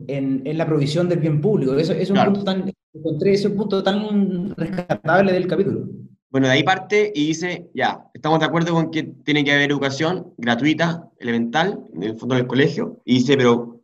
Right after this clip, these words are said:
Speaker 2: pero ¿cómo se paga esta educación? ¿Cuál es el mínimo que, de educación que tenemos que dar? ¿Cómo la damos? ¿Qué método?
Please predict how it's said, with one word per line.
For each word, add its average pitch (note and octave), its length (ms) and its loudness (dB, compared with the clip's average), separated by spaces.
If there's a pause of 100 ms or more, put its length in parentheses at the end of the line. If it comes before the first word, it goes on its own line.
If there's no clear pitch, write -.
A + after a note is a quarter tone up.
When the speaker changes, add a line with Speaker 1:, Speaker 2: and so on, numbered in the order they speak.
(120)
Speaker 2:
pero A2+ 140 -4
¿cómo E3 160 0
se D#3+ 120 -2
paga F#3+ 220 2
esta G3+ 140 -6
educación? F3+ 500 -6 (140)
¿Cuál C#3+ 180 2
es D3 100 4
el B2+ 80 4
mínimo D3+ 480 4
que, C#3+ 120 -4
de B2+ 200 -2
educación C3 420 -2
que C#3+ 100 -8
tenemos C#3 260 -2
que C3+ 80 -4
dar? D#3 320 -4 (160)
¿Cómo F3 180 0
la E3+ 100 4
damos? A#2+ 400 -2
¿Qué C#3 120 -2
método? D#3 500 -6